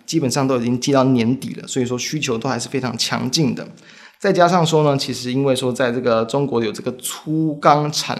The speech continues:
量零成长的一个这个计划，就是说他们的粗钢产量不会再持续的扩充，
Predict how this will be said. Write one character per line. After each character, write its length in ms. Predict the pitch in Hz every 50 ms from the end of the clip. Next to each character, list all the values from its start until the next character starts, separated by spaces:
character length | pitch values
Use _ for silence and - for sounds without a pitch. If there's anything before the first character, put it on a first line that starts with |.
| - - - -
量 260 | 135 147 131 117 120 - -
零 300 | 127 123 127 131 135 -
成 320 | - - 135 120 127 143
长 180 | 139 - 123 - - - - -
的 120 | - 120
一 40 | 113
个 100 | 117 120
这 80 | 131 139
个 60 | 127
计 260 | 123 - 170 160 123
划， 240 | - - 135 - - - - - - - -
就 100 | - 156
是 40 | 151
说 100 | 160 156
他 80 | 165
们 80 | 165 156
的 80 | 139
粗 180 | 131 - 165 160
钢 140 | 156 156 156
产 120 | 160 143
量 140 | 120 120 117
不 160 | 113 - 123
会 80 | 143 151
再 100 | 147 151
持 160 | 147 - 135
续 80 | 131 143
的 120 | 131 120
扩 260 | 127 - - 156 127
充， 240 | - - 127 120